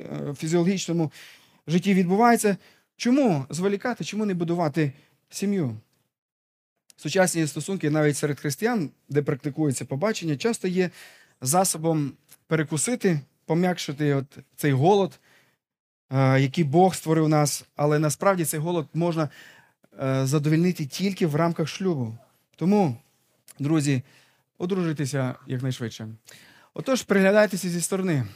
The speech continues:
Третій пункт. Третій пункт — це порадься. Біблія каже, що мудрі ті, хто радиться з іншим. Приповісті тринадцять десять.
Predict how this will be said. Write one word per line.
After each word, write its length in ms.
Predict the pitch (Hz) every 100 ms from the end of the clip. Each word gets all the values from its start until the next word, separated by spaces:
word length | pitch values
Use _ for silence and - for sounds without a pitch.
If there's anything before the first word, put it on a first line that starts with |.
| -
Третій 340 | 202 226 196
пункт. 420 | - 220 214 - - _ _ _ _ _ _ _ _ _ _ _ _ _ _ _ _
Третій 280 | 165 151 139
пункт — 320 | 165 220 190
це 200 | - 175
порадься. 560 | 147 156 151 123 123 104 101 _ _ _ _ _ _ -
Біблія 300 | 156 147 143
каже, 460 | - 254 214 202 202 _ _ _ _ _ _
що 160 | - 123
мудрі 380 | 160 226 233 214
ті, 340 | 175 175 196 - _
хто 240 | _ - 135
радиться 420 | 131 135 139 143
з 100 | 131
іншим. 440 | 185 160 123 107 110 _ -
Приповісті 480 | 143 170 185 147 135
тринадцять 420 | 127 131 127 131
десять. 460 | 127 110 110 -